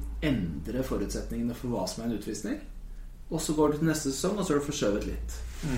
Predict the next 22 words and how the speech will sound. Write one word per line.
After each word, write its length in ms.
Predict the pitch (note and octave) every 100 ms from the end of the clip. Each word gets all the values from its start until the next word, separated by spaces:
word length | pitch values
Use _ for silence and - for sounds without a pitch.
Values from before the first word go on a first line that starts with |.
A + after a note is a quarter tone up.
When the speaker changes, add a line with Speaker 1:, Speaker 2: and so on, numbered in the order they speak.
| A2 E3+
Speaker 1:
Og 60 | -
så 80 |
skal 180 | E3 E3+
de 60 | D#3+
av 40 |
en 40 | D3+
eller 100 | D#3
annen 100 | D#3+
merkelig 460 | D#3 C#3 - - C#3+
grunn 180 | C3+ C#3
endre 240 | C#3+ A#2+ B2+
oppfatning, 500 | B2 A#2 - B2+ C3+ C#3 C3+
eh, 160 | C3+ C#3
neste 260 | C3 -
playoff 300 | B2 A#2 A#2+
igjen, 180 | - C4
og 60 | F3+
så 80 | D3+
har 60 | D3
de 60 |
forskjøvet 320 | - B2+ A2 F#2
litt. 220 | F2